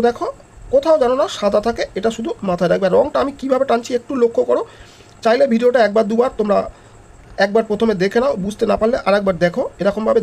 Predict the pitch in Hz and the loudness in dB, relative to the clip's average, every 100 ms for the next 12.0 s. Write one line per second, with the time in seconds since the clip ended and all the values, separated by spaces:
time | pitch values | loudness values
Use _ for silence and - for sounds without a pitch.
0 | 170 196 220 220 294 - - - - 185 | 0 -2 -2 -2 -4 -8 -12 -20 -6 -4
1 | 180 185 214 226 214 226 - - 190 175 | -2 -2 0 0 0 -4 -6 -6 -4 -2
2 | 160 175 202 196 196 190 196 226 - - | 0 -2 -2 -2 0 0 0 -4 -12 -20
3 | - 165 170 190 170 196 196 202 285 - | -6 -4 0 2 4 2 2 0 0 -6
4 | - 185 208 247 165 170 156 147 - - | -10 -4 0 2 2 2 0 -4 -10 -20
5 | - - - 226 262 277 233 262 277 226 | -20 -20 -6 -2 -2 -2 -2 -2 0 -2
6 | 240 247 262 220 202 202 214 226 269 214 | -2 0 2 2 0 0 0 2 0 0
7 | 208 226 226 208 196 202 269 - - - | -2 -2 0 2 0 0 -2 -2 -16 -20
8 | - - 208 214 214 - 262 233 233 269 | -14 -8 -4 -4 -4 0 4 4 2 -4
9 | 277 - 190 254 240 240 247 175 175 226 | -8 -4 -4 -2 -4 0 0 0 0 0
10 | 226 285 277 208 180 170 175 226 - 480 | -2 -6 -4 -2 -2 -2 -2 -4 -6 -8
11 | - - - - - 214 247 240 202 | -8 -14 -20 -20 -4 0 0 0 0